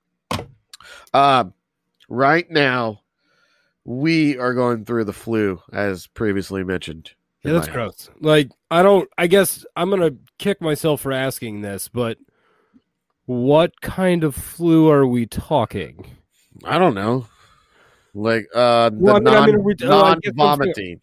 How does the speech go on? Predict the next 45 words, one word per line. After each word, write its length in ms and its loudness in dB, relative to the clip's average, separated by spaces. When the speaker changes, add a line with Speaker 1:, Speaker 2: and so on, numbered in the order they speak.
Speaker 2:
Okay, 300 -4
right. 240 2
Are 140 0
we 80 2
Speaker 1:
Non-vomiting. 380 0
Speaker 2:
talking 200 -10
mucus 520 0
and 240 -8
snottiness, 840 -4
or 180 -6
was 260 -8
I 320 -8
Speaker 1:
Well, 160 0
I 40 2
mean, 140 4
we're 80 4
talking 300 0
fevers, 480 -4
too. 420 -4
Speaker 2:
Ugh, 320 -8
Speaker 1:
We're 100 -8
ta-, 120 -10
Speaker 2:
okay. 260 -12
Speaker 1:
you 160 -4
know, 300 -4
Speaker 2:
Basically, 180 6
Speaker 1:
one 120 6
Speaker 2:
I'm 100 8
Speaker 1:
of 60 2
Speaker 2:
just 100 -6
Speaker 1:
two 80 -10
Speaker 2:
trying 200 0
to 60 -4
find 240 -2
out 80 -4
if 80 -12
you 80 -10
guys 280 -2
are 60 -12
just 160 -12
taking 260 -6
turns 300 -6
on 140 -8
the 80 -10
turlet, 460 -8